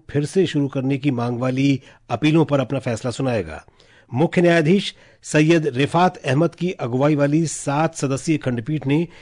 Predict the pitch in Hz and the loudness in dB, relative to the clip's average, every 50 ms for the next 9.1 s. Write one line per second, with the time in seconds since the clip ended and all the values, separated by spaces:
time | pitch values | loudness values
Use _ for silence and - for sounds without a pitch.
0 | - - - - 101 101 123 127 135 143 170 180 170 139 139 143 147 147 143 - | -20 -20 -18 -14 -4 0 0 2 2 2 2 2 2 2 2 0 0 -2 -2 -4
1 | 160 143 - 143 131 123 131 135 127 - 123 127 123 127 113 - 120 117 123 147 | -4 -4 -2 -2 -2 -2 -2 -2 -4 -4 -4 -2 -2 -2 -2 -4 -4 -4 -2 -2
2 | 143 - 147 185 208 202 - - - - _ - 147 139 139 131 - - 143 143 | -2 -2 -2 -2 -2 -4 -6 -10 -20 -20 _ -2 0 2 2 2 2 0 -2 -2
3 | - - 170 170 165 - 151 139 139 139 147 156 156 - - 131 135 143 139 - | 0 0 -2 -2 0 0 -2 0 2 2 2 2 0 -2 -6 -4 -4 -4 -4 -4
4 | - 139 113 139 131 127 131 120 - 131 131 131 120 113 127 120 110 - - 135 | -6 -6 -4 -4 -2 -2 -2 -2 -2 -4 -4 -4 -2 -2 -2 -2 -4 -6 -6 -6
5 | 117 87 80 73 - - _ _ _ - - - _ _ - 143 151 156 170 170 | -6 -6 -8 -10 -14 -18 _ _ _ -20 -20 -20 _ _ -2 0 2 2 2 4
6 | 185 214 214 - 214 180 175 175 190 170 131 135 160 170 - - - _ _ _ | 2 2 4 4 4 4 6 6 4 4 4 4 2 0 -4 -8 -20 _ _ _
7 | - - - 180 196 214 196 170 160 131 131 127 120 117 110 113 131 170 196 - | -6 -4 0 2 2 2 2 2 0 0 0 0 -2 -2 -2 -2 -2 -4 -4 -6
8 | _ _ _ _ - 113 127 147 143 - 180 170 180 143 135 123 110 - 117 120 | _ _ _ _ -6 -2 -2 0 0 0 0 0 0 0 -2 -4 -4 -6 -4 -4
9 | 139 139 | -4 -4